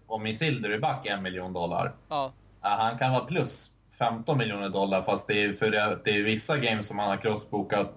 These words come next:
Speaker 1: hundra, som är crossbokat, söndercrossbookade som han har, som han har vunnit, liksom. Förstår du vad jag menar? Så
Speaker 2: Ja,
Speaker 1: att det,
Speaker 2: absolut.
Speaker 1: det, så, eh, alltså de, de resultaten s-,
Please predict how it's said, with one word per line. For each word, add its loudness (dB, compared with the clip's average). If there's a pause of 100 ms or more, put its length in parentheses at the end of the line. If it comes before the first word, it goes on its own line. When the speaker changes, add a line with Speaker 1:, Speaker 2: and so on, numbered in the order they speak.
Speaker 1:
hundra, 0 (300)
som 2
är 2
crossbokat, 0
söndercrossbookade 0
som -6
han 2
har, 2
som -6
han 2
har -2
vunnit, 0
liksom. -2
Förstår 0
du 2
vad 4
jag 4
menar? 2
Så -4
Speaker 2:
Ja, 4
Speaker 1:
att -4
det, 2 (180)
Speaker 2:
absolut. -2
Speaker 1:
det, -8
så, 4
eh, 2 (360)
alltså 0
de, 0 (400)
de 2
resultaten 0
s-, -2